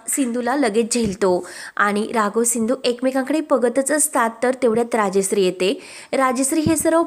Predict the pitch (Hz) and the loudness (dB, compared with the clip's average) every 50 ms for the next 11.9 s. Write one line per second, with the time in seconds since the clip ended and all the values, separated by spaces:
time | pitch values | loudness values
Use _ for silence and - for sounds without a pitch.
0 | 330 277 262 269 - 285 254 226 233 - - 254 240 254 269 254 233 214 220 247 | 2 -2 -2 -2 0 0 2 2 0 0 -2 -2 0 0 0 0 0 -2 -4 -4
1 | - 285 269 220 214 220 214 - 262 240 226 202 202 208 208 233 294 - - - | -4 -4 -6 -4 -4 -6 -4 -4 -4 -2 -2 -2 -2 -2 -4 -6 -6 -8 -12 -20
2 | - - - 240 214 269 285 285 311 302 285 302 320 311 - - 320 247 226 226 | -16 -10 -6 -2 0 2 2 2 2 2 2 4 2 2 2 0 0 0 0 0
3 | 262 262 269 247 269 285 285 277 247 240 - - 226 214 208 208 233 226 - 254 | 0 0 -2 -2 -2 -4 -4 -4 -4 -4 -4 -4 -4 -4 -4 -4 -6 -6 -6 -6
4 | 208 196 214 214 277 294 - 269 247 220 226 220 - 226 226 233 233 226 196 208 | -6 -4 -4 -2 -4 -4 -4 -2 0 0 0 0 0 -2 -2 0 0 0 2 0
5 | 135 147 - - - - - - 247 269 285 277 311 339 311 370 359 359 403 381 | 0 -2 -8 -16 -18 -14 -6 -2 2 2 4 4 2 2 4 2 2 4 2 2
6 | 330 262 240 254 262 254 254 247 240 - 294 285 294 254 220 220 - - - 240 | 2 2 0 0 -2 0 -2 -2 0 0 0 0 0 0 0 0 -2 -2 -2 -2
7 | 233 226 202 214 208 - 247 233 220 208 208 208 233 233 240 254 269 254 - 254 | -2 -2 -2 -2 -2 -4 -4 -2 0 0 -2 -2 -2 -4 -2 -4 -4 -6 -6 -8
8 | 226 226 240 240 226 262 - - - - - - - 277 269 - 262 233 - - | -6 -4 -4 -2 -4 -4 -6 -10 -18 -20 -8 -2 0 0 2 4 2 2 4 2
9 | 269 - 311 330 - 254 214 - 233 226 226 - - 247 240 247 226 190 190 240 | 0 2 2 0 2 0 0 0 0 -2 -2 -2 -6 -4 0 0 0 2 0 0
10 | 269 - - - - - - - 254 - - 285 285 330 302 294 233 - 262 262 | -2 -6 -12 -18 -16 -10 -4 -2 0 0 0 0 0 2 2 2 0 2 2 2
11 | 285 277 277 - 262 220 208 208 - 226 233 - - 233 208 202 247 - | 2 2 0 0 0 0 0 0 0 0 0 0 0 0 0 0 0 -2